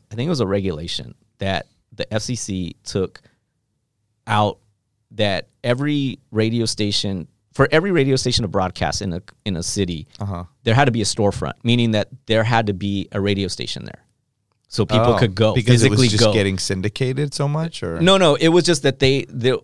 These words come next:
Speaker 1: for some reason they had a regulation where people,
Speaker 2: Right.
Speaker 1: it had to have a physical place where people worked and people could go.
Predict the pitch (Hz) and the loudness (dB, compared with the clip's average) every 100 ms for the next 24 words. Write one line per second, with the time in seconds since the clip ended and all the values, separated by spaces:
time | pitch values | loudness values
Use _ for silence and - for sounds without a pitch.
0 | 135 113 135 123 165 170 160 131 113 113 | -8 -12 -4 0 2 2 0 0 0 -2
1 | 101 107 92 - 98 87 113 98 113 107 | -2 -2 -4 -4 -6 -4 -2 0 0 0
2 | 110 120 123 123 110 107 98 - 95 95 | -4 0 2 2 2 0 -2 -4 -6 -4
3 | 107 95 - - 95 90 - 87 - 90 | -6 -6 -10 -6 -4 -4 -8 -12 -10 -6
4 | 98 85 87 82 - 98 - 98 85 - | -6 -6 -8 -12 -14 -12 -8 -8 -10 -12
5 | - | -12